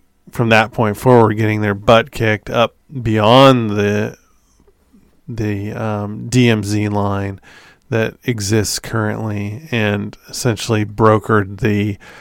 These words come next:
ceasefire as a result of that. And so, um, those were three that I thought were sort of, um, memorable and recognizable to people from the,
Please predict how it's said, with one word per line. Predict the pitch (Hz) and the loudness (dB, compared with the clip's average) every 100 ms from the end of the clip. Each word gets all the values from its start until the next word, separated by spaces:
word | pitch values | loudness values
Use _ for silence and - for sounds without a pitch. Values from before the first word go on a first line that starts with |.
| - - - _ _ | -20 -20 -20 _ _
ceasefire | - - 190 180 - 104 98 98 101 | -6 4 6 6 2 4 6 6 4
as | 101 | 2
a | 104 | 0
result | 101 98 113 104 98 110 | -2 0 0 0 0 -6
of | 95 | -6
that. | 98 98 101 - - - - _ - - - | -6 -6 -8 -14 -20 -20 -20 _ -20 -16 -8
And | 113 104 | -8 -6
so, | - 110 104 107 147 | -6 -4 -4 -8 -10
um, | 117 110 101 104 _ _ - - - - - | -10 -8 -10 -12 _ _ -20 -20 -20 -8 4
those | 147 135 | 6 8
were | 143 135 | 8 8
three | 107 - 139 135 127 | 4 2 6 8 8
that | 117 | 8
I | 113 | 6
thought | 110 131 117 - 127 | 4 4 4 4 0
were | 113 110 107 | 2 4 2
sort | 101 127 113 | 0 0 2
of, | 107 101 - - - | 2 -2 -8 -12 -6
um, | 117 107 127 - - | -4 -6 -8 -14 -10
memorable | 139 123 123 123 117 107 113 110 113 120 | 0 4 6 8 6 6 4 4 2 0
and | 113 107 | -2 -2
recognizable | 107 - 107 110 104 113 113 104 101 101 | -2 -2 -4 0 4 4 2 2 0 0
to | - 110 104 101 104 | -4 -4 -4 -6 -8
people | - 117 - 110 | -6 -6 -4 -6
from | - - 104 101 | -6 -2 -2 -2
the, | 104 101 98 | -4 -4 -6